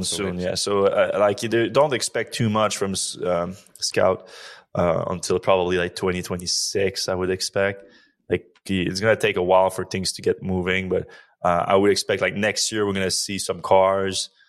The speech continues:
Speaker 2: uh, or trucks rather. Like, it's mainly set up for pickup trucks and, and, and, and S U Vs. Uh, and, uh, then probably twenty twenty-six we start seeing some things on the road, but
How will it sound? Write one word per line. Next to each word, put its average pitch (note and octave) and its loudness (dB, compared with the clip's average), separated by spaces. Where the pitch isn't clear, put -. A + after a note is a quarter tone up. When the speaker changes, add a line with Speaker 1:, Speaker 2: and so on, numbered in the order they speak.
Speaker 2:
uh, F2+ 4
or F#2 0
trucks - 0
rather. G#2+ 0
Like, F#2+ -8
it's - -6
mainly F#2 0
set - -2
up F#2+ 0
for F#2+ -6
pickup - -4
trucks - -2
and, - -10
and, F#2+ -6
and, F#2+ -6
and F#2 -6
S - -4
U F2+ -10
Vs. A2 -4
Uh, F#2 4
and, F2+ -2
uh, F2 0
then F2+ 0
probably F2+ 2
twenty F2+ -2
twenty-six F#2 -6
we F2+ -8
start F2 0
seeing F2+ -8
some F2+ -8
things F#2 -4
on F2+ -4
the F2+ -4
road, F2+ -2
but - -14